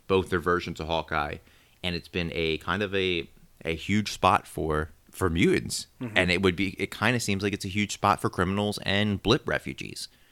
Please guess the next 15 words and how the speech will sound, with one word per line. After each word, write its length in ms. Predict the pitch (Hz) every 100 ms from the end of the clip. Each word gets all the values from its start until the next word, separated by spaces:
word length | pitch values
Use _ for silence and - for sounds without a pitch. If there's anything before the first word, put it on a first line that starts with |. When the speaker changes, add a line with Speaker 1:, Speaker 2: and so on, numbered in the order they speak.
| _ _
Speaker 1:
Because 220 | - 82
we 100 | 82
saw 240 | 92 95 90
that 160 | 92 -
Carly 520 | 101 92 90 95 76
and, 300 | 85 85 -
I 60 |
can't 200 | - 101
remember 240 | 101 95 92
his 160 | 98
name, 200 | 92 92
but 100 | -
the 80 | 85
other 160 | 85 82
guy, 300 | 87 87